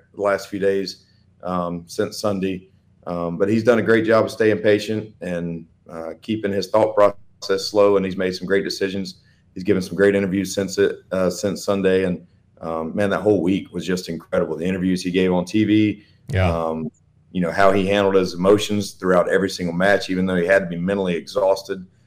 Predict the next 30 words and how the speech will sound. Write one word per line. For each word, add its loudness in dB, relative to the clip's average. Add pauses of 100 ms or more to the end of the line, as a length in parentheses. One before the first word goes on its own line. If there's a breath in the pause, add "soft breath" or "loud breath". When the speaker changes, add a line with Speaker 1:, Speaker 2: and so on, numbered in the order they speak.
(200)
Speaker 1:
after -4
playing 0
that 2
championship -4
golf 0
course -2
for -4 (600 soft breath)
nine 0
straight 0
days. -2
Speaker 2:
Yeah. 2
Speaker 1:
Um, -4 (680 soft breath)
incredible. 4 (140)
Just -4 (240)
couldn't 2
be 0
prouder. 0 (140)
Speaker 2:
Yeah, 2
a -2
lot 2
of -6
golf. 0
Ben, -2 (340 soft breath)
what 0
are 2
your 2
thoughts -2
on 0
your 2
future? -4